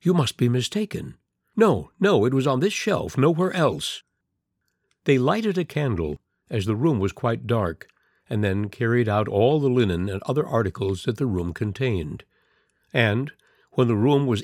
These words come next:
emptied, they confessed in despair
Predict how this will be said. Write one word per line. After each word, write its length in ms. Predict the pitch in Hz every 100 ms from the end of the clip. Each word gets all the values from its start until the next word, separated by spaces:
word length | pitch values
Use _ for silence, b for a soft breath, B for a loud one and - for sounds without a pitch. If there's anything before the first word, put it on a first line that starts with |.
| -
emptied, 560 | 190 156 110 85 92 - _ _ _
they 120 | 131
confessed 720 | - 120 95 160 123 101 - -
in 220 | 131 110
despair 720 | 104 - - 160 95 82 80